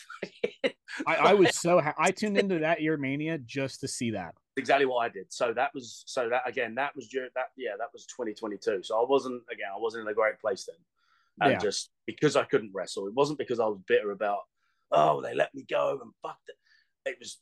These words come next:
Speaker 1: because I couldn't wrestle and I missed it so much. It was so painful to watch. I ju-, I couldn't watch it. I'd get
Speaker 2: I
Speaker 1: ma-,
Speaker 2: remember
Speaker 1: ma-,
Speaker 2: Steen.
Speaker 1: I would start a show, I'd get maybe ten minutes in, and then I'd start crying because I couldn't do it. So I had to, I just had to turn it
Speaker 2: Yeah.
Speaker 1: off.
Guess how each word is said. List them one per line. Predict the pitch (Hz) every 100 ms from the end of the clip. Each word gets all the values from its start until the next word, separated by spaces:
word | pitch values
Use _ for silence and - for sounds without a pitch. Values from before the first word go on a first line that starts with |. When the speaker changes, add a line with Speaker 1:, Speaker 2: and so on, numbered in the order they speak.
| _ -
Speaker 1:
because | 120 135
I | 139
couldn't | 147 131
wrestle | 113 104 - 87 92
and | 104
I | 101
missed | 98 104 113 - 104
it | -
so | - 107
much. | 101 82 -
It | 104
was | -
so | - - 120 120 -
painful | 120 101 101
to | 95
watch. | 98 92 - 95
I |
ju-, | - 110
I | -
couldn't | 113 110
watch | 92 -
it. | - _ _ _ -
I'd | 101 -
get | 117
Speaker 2:
I | 185
Speaker 1:
ma-, |
Speaker 2:
remember | 254 233 220
Speaker 1:
ma-, | 175
Speaker 2:
Steen. | - 156 160 165 165 147
Speaker 1:
I | 123
would | 123
start | - - 143 135
a |
show, | - - 139 135 139 120
I'd | 101
get | 120
maybe | 117 107 101
ten | - 120
minutes | 117 107 -
in, | 110 110 107
and | 98
then | 98
I'd | 92
start | - 104 -
crying | 110 95
because | 85 92
I | 87
couldn't | 107 98
do | 98
it. | 90
So | -
I | 92
had | -
to, | 92
I | -
just | -
had | 110
to | -
turn | - 101
it |
Speaker 2:
Yeah. | 95
Speaker 1:
off. | 90